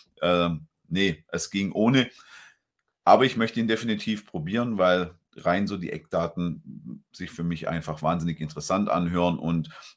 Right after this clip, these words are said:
ich glaube, wir sind mit dieser Abfüllung auch nicht unbedingt im klassischen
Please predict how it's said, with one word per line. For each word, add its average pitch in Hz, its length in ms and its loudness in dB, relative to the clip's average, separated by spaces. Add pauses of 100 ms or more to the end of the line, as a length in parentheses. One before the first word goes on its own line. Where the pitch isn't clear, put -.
ich - 180 -16
glaube, 95 540 4
wir 92 80 0
sind 90 240 -4
mit 101 160 -2
dieser 85 260 -4
Abfüllung 98 520 -2
auch 80 220 -2
nicht 101 300 -4
unbedingt 95 580 -2
im 87 520 0 (720)
klassischen 90 880 0